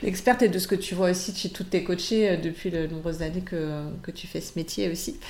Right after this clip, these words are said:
Je voudrais revenir un petit peu sur toi, euh, parce que tu nous as un petit peu, euh, expliqué ce qu'était pour toi le bien-être, euh, corporel, enfin en tout cas par rapport, euh, au poids. Mais, euh, j'aimerais savoir quand même qu'est-ce qui fait que, euh,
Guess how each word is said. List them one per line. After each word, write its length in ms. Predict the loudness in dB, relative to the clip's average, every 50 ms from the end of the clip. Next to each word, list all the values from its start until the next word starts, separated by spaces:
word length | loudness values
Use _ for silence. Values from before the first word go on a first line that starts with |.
| -10 -8 -8 -8 -8 -8 0
Je 80 | 4
voudrais 140 | 4 6 6 6
revenir 220 | 2 2 2 2
un 80 | 0 0
petit 140 | -2 -4 -4
peu 160 | -2 -2 -2
sur 280 | -2 -2 -4 -4 -6 -8
toi, 340 | -4 2 4 4 4 4 2 -2 -6 -8 -8 -10 -4 2
euh, 880 | 4 6 6 8 6 6 6 6 8 8 8 6 6 4 2 0 -2 -2 -4 -4 -6 -2 0
parce 140 | 0 2 2
que 80 | 0
tu 180 | 0 0 0 0
nous 160 | 0 2 4
as 180 | 4 4 4 2
un 80 | 0 -2
petit 160 | -4 -6 -6
peu, 140 | -2 0 2 4 6 6 6 4
euh, 40 | 4
expliqué 440 | 2 0 -2 -2 -6 -4 0 0 0
ce 80 | 0 2
qu'était 280 | 0 0 2 2 -2
pour 160 | -4 -4 -10 -2
toi 120 | 0 0
le 80 | 0 0
bien-être, 500 | 0 0 0 2 2 2 2 0 -2 0
euh, 540 | 2 4 6 6 6 6 6 6 6 4 2
corporel, 840 | 2 0 -2 -2 -2 -2 0 0 2 4 6 6 8 8 8 6 4
enfin 160 | 2 0 0 0
en 60 | 0
tout 100 | 0 0
cas 120 | -2 0
par 120 | 2 2 2
rapport, 340 | 2 2 2 2 2 4
euh, 140 | 4 4 4 2 2 -2
au 20 |
poids. 500 | -4 -4 -6 4 6 8 10 10 8 6 0 -8 -10 -12 -12 -10 -2
Mais, 280 | 2 4 4 6 6 4
euh, 480 | 4 2 0 0 0 0 0 0 -2 -2 -4 -8 -10 -6
j'aimerais 320 | -2 0 0 2 2 0 0
savoir 320 | 2 0 0 0 -2 -2
quand 80 | -2 -2
même 160 | -2 -2 -4 -4
qu'est-ce 200 | -4 -6 -6 -6
qui 120 | -14 -14
fait 240 | -8 -2 -2 -2 -2
que, 160 | 0 0 0
euh, 640 | 2 2 2 2 2 0 -2 -4 -6 -6 -6 -6